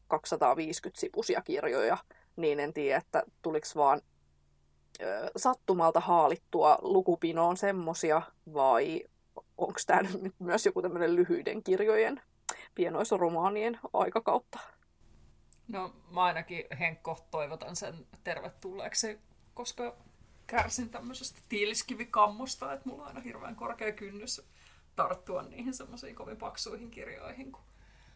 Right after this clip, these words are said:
Speaker 2: luettavaa olisi niin kauheasti. Niin ihanaa, jos on tulossa paljon semmoista pientä luettavaa.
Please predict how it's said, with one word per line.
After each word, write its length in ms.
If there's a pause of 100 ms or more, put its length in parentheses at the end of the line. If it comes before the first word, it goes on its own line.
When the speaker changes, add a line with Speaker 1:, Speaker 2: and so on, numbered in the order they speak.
(180)
Speaker 2:
luettavaa 560
olisi 260
niin 120
kauheasti. 600
Niin 160 (560)
ihanaa, 580
jos 200
on 100
tulossa 420
paljon 340
semmoista 420 (420)
pientä 360
luettavaa. 640